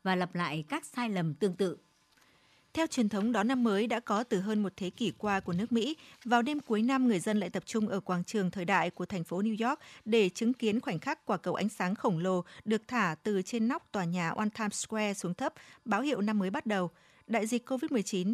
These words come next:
Speaker 2: tuy có thể buộc sự kiện đếm ngược tới giao thừa tại quảng trường thời đại phải thu hẹp quy mô để đảm bảo các nguyên tắc phòng dịch,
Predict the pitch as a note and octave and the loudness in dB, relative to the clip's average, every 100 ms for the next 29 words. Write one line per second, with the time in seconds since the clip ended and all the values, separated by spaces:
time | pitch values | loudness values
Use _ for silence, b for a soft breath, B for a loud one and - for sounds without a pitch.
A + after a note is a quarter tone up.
0 | - A#3+ G#3+ A#3 C4 F#3+ F3+ F3+ - F3+ | 0 0 0 -2 -2 -2 0 -2 -2 -6
1 | F3+ G3+ - F#3+ G#3+ C4+ A3 - F#3 F#3 | -2 -4 -2 -2 0 2 0 0 -2 0
2 | A#3 G#3 G#3+ F#3+ E3+ B B A3 F3+ G3+ | -2 -2 0 0 0 B B -2 -2 -2
3 | A3+ F3 - G#3 F3+ F#3 F#3+ F3+ G#3 E3 | -2 -4 0 -2 -2 0 0 0 -4 -6
4 | A3 A3 - A3 G3+ G#3+ G#3 B B G#3 | -4 -6 -4 -2 2 2 2 B B -2
5 | G3+ F#3 F#3+ E3 C#4 C4+ A3 A#3+ C#4+ G#3+ | 0 0 0 0 -2 -2 -2 -2 -4 -4
6 | F3+ G3 | 0 0